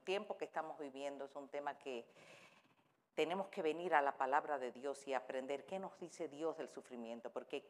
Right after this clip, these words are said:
¿quién no está sufriendo en estos momentos? Yo, antes de comenzar, vamos a pedirle a nuestro Dios, que es el Dios soberano, que Él sea con nosotras, que sea conmigo, que sea con ustedes, que prepare nuestros corazones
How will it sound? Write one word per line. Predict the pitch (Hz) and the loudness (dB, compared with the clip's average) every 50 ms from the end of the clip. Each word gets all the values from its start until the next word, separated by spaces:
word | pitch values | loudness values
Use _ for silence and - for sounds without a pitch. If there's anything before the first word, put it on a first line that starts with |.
| - - | -14 -10
¿quién | 175 180 196 202 208 185 | -4 -2 -2 -2 -2 -2
no | 160 156 165 | -2 -2 -4
está | 165 160 - - 160 147 | -4 -6 -6 -4 -4 -4
sufriendo | - - 147 - - 131 120 113 110 110 107 107 107 - _ _ _ _ _ _ _ _ _ - | -4 -8 -12 -12 -10 -8 -8 -8 -8 -8 -12 -14 -16 -16 _ _ _ _ _ _ _ _ _ -8
en | 127 113 | -6 -6
estos | 110 - - 120 117 - | -6 -8 -8 -10 -10 -8
momentos? | 110 95 98 98 90 90 85 - - - - - _ _ _ - - - - - - - _ - | -8 -8 -8 -8 -10 -12 -14 -16 -18 -20 -20 -20 _ _ _ -20 -20 -20 -20 -20 -20 -20 _ -4
Yo, | 135 135 135 - | -2 0 0 2
antes | - 139 143 143 160 | 0 -2 -2 -2 -4
de | 156 156 - | -4 -2 -2
comenzar, | 151 139 139 139 131 - 190 185 | 0 -2 -2 -4 -2 0 0 2
vamos | - 160 147 143 135 - | 2 0 -2 -2 -4 -6
a | 147 - | -6 -4
pedirle | - 135 120 135 131 139 135 127 | -4 -4 -4 -4 -6 -4 -4 -4
a | 123 | -2
nuestro | 127 131 147 180 208 202 - - - 151 139 | -2 -2 -2 -2 -2 -4 -6 -8 -4 -4 -4
Dios, | 123 123 123 131 151 190 202 - - - - - - - | -2 -2 -2 -2 -4 -4 -8 -14 -18 -20 -20 -20 -20 -16
que | - 131 | -16 -14
es | - - | -10 -8
el | 147 123 | -8 -8
Dios | 120 131 139 135 | -6 -8 -8 -8
soberano, | - - 127 123 120 120 120 127 139 143 147 - _ - - - - - _ _ - | -6 -6 -6 -6 -4 -4 -4 -6 -6 -10 -14 -20 _ -20 -20 -20 -20 -20 _ _ 0
que | - 156 175 | 2 2 2
Él | 180 175 | 2 0
sea | - - - 156 147 147 | -2 -2 2 2 2 2
con | - 127 113 107 | 2 -4 -6 -6
nosotras, | 110 - - 101 80 - - - - | -8 -8 -8 -10 -10 -8 -10 -16 -14
que | - - 127 | -12 -14 -12
sea | - - 160 320 | -6 -6 -6 -4
conmigo, | - 131 127 127 139 165 180 180 180 170 | -4 -8 -8 -8 -10 -12 -8 -8 -8 -8
que | - 131 | -8 -8
sea | - - 139 - | -4 -4 -4 -4
con | 156 143 131 | -4 -8 -8
ustedes, | 123 - - - 147 147 156 160 151 | -10 -12 -6 -4 -4 -2 -2 -6 -8
que | - - 147 | -8 -8 -8
prepare | - 143 139 - 156 170 175 185 180 | -6 -6 -2 2 2 2 2 0 -4
nuestros | 175 165 165 185 220 254 277 - - - 180 175 - - | -6 -4 -4 -2 -2 -2 -4 -6 -6 -8 -8 -8 -8 -8
corazones | - 139 127 127 120 - - 120 110 98 - | -6 -4 -4 -4 -4 -8 -8 -10 -10 -12 -12